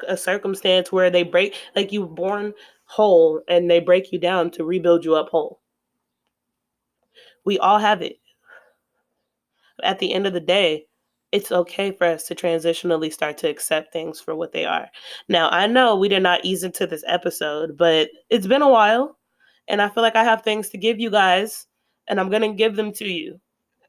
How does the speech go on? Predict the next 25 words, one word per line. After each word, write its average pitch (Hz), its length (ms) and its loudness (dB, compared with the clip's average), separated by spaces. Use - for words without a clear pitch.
I 185 100 2
don't 208 140 2
know 202 120 2
how 226 200 0
long 214 180 2
the 185 80 0
episode 175 400 -2
is 165 100 -8
gonna 170 220 0
be. 147 360 -10
This 170 180 -2
was 180 160 -6
a 165 80 -4
spur 208 300 0
of 196 100 -2
the 202 60 -4
moment, 180 340 2
spastic, 190 580 -2
let 175 140 2
me 190 100 -2
sit 185 260 -4
down 170 340 4
and 160 140 0
record 160 460 0
situation. - 680 -8